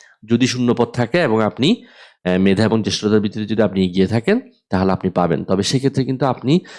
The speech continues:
আপনার চয়েসের বাইরে গিয়ে অর্থাৎ যে কোনো জায়গায় আপনাকে দিতে পারে সেটা মাথায় খেয়াল রাখতে হবে, হ্যাঁ? আহ, তো, আহ, তারপরেও খেয়াল রাখবেন পার্মানেন্ট অ্যাড্রেসটা ঠিক রাখার জন্য। তাহলে যদি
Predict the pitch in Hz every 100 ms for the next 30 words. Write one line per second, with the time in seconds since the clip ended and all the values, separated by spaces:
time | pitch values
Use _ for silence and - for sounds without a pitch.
0 | - - 95 101 98 110 123 123 127 104
1 | 95 98 95 90 104 98 104 127 123 117
2 | 110 101 95 101 98 92 92 127 - 98
3 | 95 107 - 98 90 85 - 87 82 117
4 | 170 - - - - - - _ - 92
5 | 90 - 90 87 85 - - 90 87 80
6 | - 104 95 110 127 139 127 123 127 120
7 | 104 104 110 110 101 107 110 127 110 110
8 | 110 98 117 139 104 98 98 - - 101
9 | 95 92